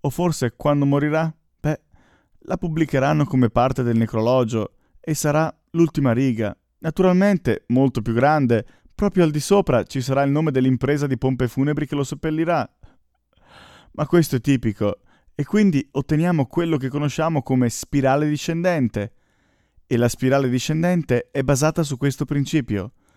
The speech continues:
Si ottiene ciò per cui si spende energia. Ora, dal momento che potete spezzare questo ciclo, e dal momento che una cosa chiamata auditing esiste,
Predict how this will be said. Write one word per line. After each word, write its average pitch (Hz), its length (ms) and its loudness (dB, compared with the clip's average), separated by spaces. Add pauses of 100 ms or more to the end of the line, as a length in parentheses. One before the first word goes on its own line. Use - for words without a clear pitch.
(160)
Si - 120 0
ottiene 143 540 0 (100)
ciò 175 200 0
per 165 200 0
cui 160 160 2
si 170 120 -2
spende 113 600 0
energia. 127 680 0 (1080)
Ora, 196 360 0
dal 165 280 0
momento 175 340 2
che 135 120 -2
potete 127 340 -4
spezzare 131 480 -2
questo 117 260 -4
ciclo, 107 540 -4 (420)
e 123 80 -2
dal 110 160 4
momento 120 520 2
che - 420 -2
una 156 240 -2
cosa 151 300 0
chiamata 127 540 0
auditing 120 540 0
esiste, 113 640 -4